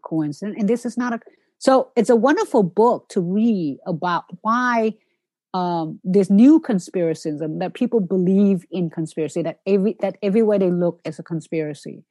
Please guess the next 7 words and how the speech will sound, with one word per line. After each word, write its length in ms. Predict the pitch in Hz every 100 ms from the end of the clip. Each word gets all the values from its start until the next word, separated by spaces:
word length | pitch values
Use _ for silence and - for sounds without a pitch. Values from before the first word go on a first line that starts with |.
| _ _ _ _ -
Um, 340 | 175 170 160 - _ _ _ _ _
there's 200 | 170 202
a 80 | 262
reason 360 | 233 302 349 226
for 180 | - 143
that, 360 | - - _ _ _ _ _ _ _ _ _ _ _ _ _ _ _ _
right? 280 | 165 165 175